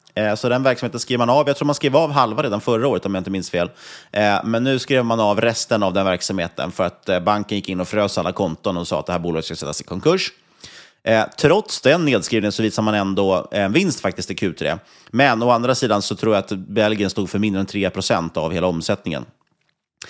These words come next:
Sen kan man ju hoppas, jag vet inte, det är kanske för spekulativt, men den processen är inte avslutad än. Det är alltid som ett, ett konkursbo, det kan ju visa sig att det finns pengar kvar, då får ju Talkpool ut dem.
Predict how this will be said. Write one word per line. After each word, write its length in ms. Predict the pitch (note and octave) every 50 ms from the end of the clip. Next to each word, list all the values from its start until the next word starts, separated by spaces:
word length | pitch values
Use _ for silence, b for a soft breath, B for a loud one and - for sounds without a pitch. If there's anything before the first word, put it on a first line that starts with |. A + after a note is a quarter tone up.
| B B B B
Sen 140 | - A2+ G#2+
kan 120 | B2+ C#3
man 80 | C#3 C#3+
ju 40 | D3
hoppas, 320 | C3 - - C#3+ C3+ A#2
jag 160 | B2 G#2 G#2+
vet 200 | B2 C3+ C3 -
inte, 220 | B2 A2 - - F#2+
det 100 | F#2+ A2
är 40 |
kanske 320 | G#2 - A#2 - - A2 G#2
för 340 | - - - - - A2+ G2+
spekulativt, 680 | - - A2 G2+ - A2 G2 - F#2 F2+ F#2+ - -
men 180 | G#2 G2+ G2+ F#2 B B B B B B
den 280 | B - G#2 A#2 A#2 A#2
processen 500 | - B2+ - - C#3+ B2+ B2 - - B2+
är 20 |
inte 120 | A2+ G2+ A2+
avslutad 560 | G#2+ G2 F2+ F2 - C3 C3 A2+ - F2 D#2+
än. 60 | F2
Det 80 | G2+ A2
är 180 | A2+ A#2 A#2+
alltid 220 | A#2 - - G2+ F#2
som 140 | - F#2
ett, 120 | G2+ G#2 -
ett 280 | - G#2 - - G2
konkursbo, 540 | - - G#2 - G#2+ G2+ - - A#2+ B2 A2
det 80 | F#2+ G2
kan 140 | - A2 A2+
ju 60 | A#2+
visa 160 | A2 G2+ -
sig 60 | -
att 60 | G2
det 40 | -
finns 160 | - G#2+ F#2+
pengar 240 | - - G2 G2 G2
kvar, 280 | F#2 - C#3+ B2 F#2+ F2
då 100 | F2+ G#2
får 120 | - A#2
ju 60 | G#2+
Talkpool 400 | - G#2+ G2 F#2 - - G2+ G#2
ut 140 | B2 B2 -
dem. 180 | - - -